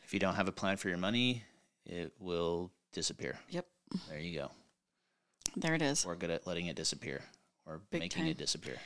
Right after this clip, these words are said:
Speaker 1: So
Speaker 2: one
Speaker 1: good.
Speaker 2: of the, I mean, I haven't done a lot of things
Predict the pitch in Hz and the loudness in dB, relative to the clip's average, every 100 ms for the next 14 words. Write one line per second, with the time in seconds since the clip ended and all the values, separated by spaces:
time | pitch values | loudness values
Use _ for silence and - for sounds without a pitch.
0 | - - 190 190 190 208 233 247 233 196 | -6 4 6 8 8 6 8 10 10 10
1 | - - - - - - _ _ - 175 | 6 -2 -20 -14 -14 -14 _ _ 6 6
2 | 165 156 160 165 - 320 180 165 151 - | 6 2 2 -2 -2 4 6 8 6 6
3 | 156 156 151 - - 156 143 - - - | 4 4 0 -2 -2 2 4 4 0 -2
4 | 151 - - | 0 2 2